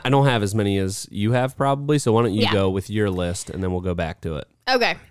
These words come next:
Speaker 2: Um, tracking K P Is, key performance indicators.
Speaker 1: Yep.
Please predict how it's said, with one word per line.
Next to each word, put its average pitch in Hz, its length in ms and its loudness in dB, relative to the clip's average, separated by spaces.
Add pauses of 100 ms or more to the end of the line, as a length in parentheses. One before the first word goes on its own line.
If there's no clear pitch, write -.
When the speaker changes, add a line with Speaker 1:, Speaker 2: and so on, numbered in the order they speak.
(240)
Speaker 2:
Um, 240 640 4 (220)
tracking 254 320 0
K 285 200 0
P 302 200 0
Is, 294 480 2 (340)
key 269 140 -8
performance 247 500 -2
indicators. 190 680 -6 (260)
Speaker 1:
Yep. 117 200 2